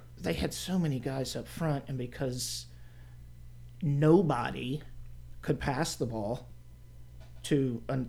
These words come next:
player on the team, you know what you're supposed to do is pass the ball to a teammate. Teach the girls that.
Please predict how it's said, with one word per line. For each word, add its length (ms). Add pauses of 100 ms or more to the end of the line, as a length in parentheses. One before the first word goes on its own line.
(120)
player 340
on 120
the 80
team, 340
you 80
know 100
what 140
you're 100
supposed 420
to 60
do 60
is 100
pass 280
the 80
ball 300 (320)
to 120
a 40
teammate. 420 (760)
Teach 300
the 60
girls 320
that. 260